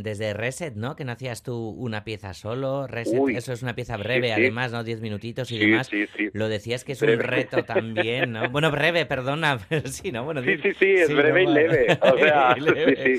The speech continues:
Speaker 2: sí.
Speaker 1: ¿Cómo, cómo lo estás
Speaker 2: Sí.
Speaker 1: llevando, no? Que ta-, yo que sé que vas para los cincuenta también y demás, ¿no?
Speaker 2: Sí,
Speaker 1: Ah,
Speaker 2: sí.
Speaker 1: que estás
Speaker 2: Sí,
Speaker 1: en
Speaker 2: sí,
Speaker 1: forma,
Speaker 2: vamos.
Speaker 1: evidentemente, pero,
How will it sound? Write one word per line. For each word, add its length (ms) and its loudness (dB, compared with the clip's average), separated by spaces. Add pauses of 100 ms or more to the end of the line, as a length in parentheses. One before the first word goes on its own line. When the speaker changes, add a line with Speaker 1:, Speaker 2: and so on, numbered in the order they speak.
Speaker 2:
sí. 400 -14
Speaker 1:
¿Cómo, 240 -2
cómo 160 -2
lo 60 0
estás 240 4
Speaker 2:
Sí. 60 2
Speaker 1:
llevando, 320 2
no? 120 0
Que 120 -6
ta-, 160 -4 (280)
yo 60 -4
que 80 -4
sé 100 -2
que 80 -2
vas 180 -2
para 120 -2
los 120 -2
cincuenta 500 -4
también 500 -2
y 80 -4
demás, 460 -6
¿no? 240 -4
Speaker 2:
Sí, 120 -2
Speaker 1:
Ah, 120 -8
Speaker 2:
sí. 200 -2 (340)
Speaker 1:
que 320 0
estás 200 -4
Speaker 2:
Sí, 80 0
Speaker 1:
en 60 0
Speaker 2:
sí, 40 -8
Speaker 1:
forma, 220 2
Speaker 2:
vamos. 160 4
Speaker 1:
evidentemente, 560 -2
pero, 500 -2